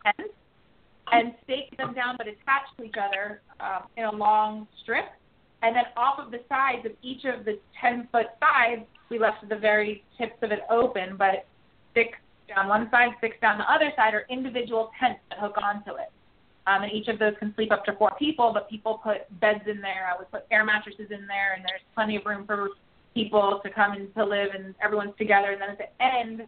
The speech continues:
there's another set of ten-by-tens that are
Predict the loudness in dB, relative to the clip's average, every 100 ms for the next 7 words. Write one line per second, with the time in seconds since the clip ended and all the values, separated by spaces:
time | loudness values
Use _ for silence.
0 | _ -10 -10 -10 -4 -2 -2 -4 -4 -2
1 | -2 2 2 2 -8 -8 -8 -8 -10 -10
2 | -8 -4 -2 0 0 0 -4